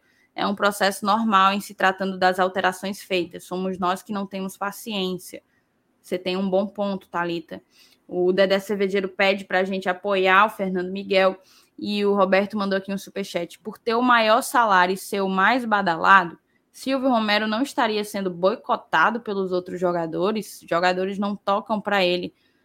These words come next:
Aí é loucura, Roberto. Aí é loucura.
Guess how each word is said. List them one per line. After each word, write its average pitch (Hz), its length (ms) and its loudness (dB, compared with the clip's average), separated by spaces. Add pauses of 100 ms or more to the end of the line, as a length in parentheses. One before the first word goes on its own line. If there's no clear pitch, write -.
(300)
Aí - 160 0
é - 80 6
loucura, 277 540 4
Roberto. 175 420 -4 (460)
Aí - 160 -2
é 302 80 0
loucura. 226 680 -4